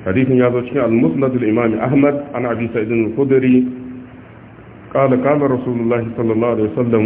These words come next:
"Udul marda", maimakon "Udul marib". "Udul marda", ku tafi gaida marasa lafiya. "Wattabi'ul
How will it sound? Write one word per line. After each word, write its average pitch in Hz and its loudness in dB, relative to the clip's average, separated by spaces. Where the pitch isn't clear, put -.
"Udul 139 2
marda", 120 0
maimakon 117 -2
"Udul 139 2
marib". 113 2
"Udul 135 4
marda", 120 2
ku 120 -6
tafi 113 -4
gaida 135 2
marasa 117 0
lafiya. 113 0
"Wattabi'ul 127 2